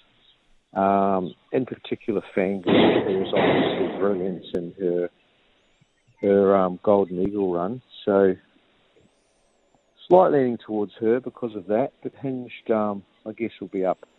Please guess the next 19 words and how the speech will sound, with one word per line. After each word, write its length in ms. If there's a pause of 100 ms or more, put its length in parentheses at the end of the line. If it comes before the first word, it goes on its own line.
(280)
close 240
to 220
the 20 (160)
speed 340 (160)
where 140
there 100
doesn't 260
look 180
a 40
lot 220
of 160
it. 100 (1500)
Um, 300
so 80
those 240 (140)
two 140
would 140
be 120
on 160